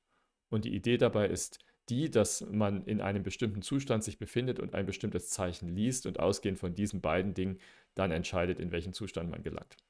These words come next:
Das ist also eine, äh, Übergangsfunktion. Es ist eine Funktion, das heißt, ich gelange immer genau in einen Zustand, wenn ich, äh,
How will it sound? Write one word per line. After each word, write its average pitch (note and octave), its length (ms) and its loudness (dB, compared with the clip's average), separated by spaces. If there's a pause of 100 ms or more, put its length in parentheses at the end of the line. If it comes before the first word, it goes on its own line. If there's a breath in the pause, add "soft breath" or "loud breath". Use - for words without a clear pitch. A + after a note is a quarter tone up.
(960 soft breath)
Das G2 200 -8
ist - 100 -8
also F#2+ 260 -4
eine, F#2 300 -6 (400)
äh, G2 260 -4
Übergangsfunktion. A#2 920 0 (280 loud breath)
Es G#2 140 0
ist B2 180 4
eine A2+ 160 8
Funktion, C#3 400 2
das A#2+ 160 4
heißt, G2+ 220 2
ich G#2+ 100 -6
gelange G2+ 300 2
immer G2+ 180 2
genau F#2 320 0
in E2+ 100 -2
einen B2 300 2
Zustand, A#2+ 520 0 (220 soft breath)
wenn G#2 180 2
ich, - 300 -4
äh, G2 240 4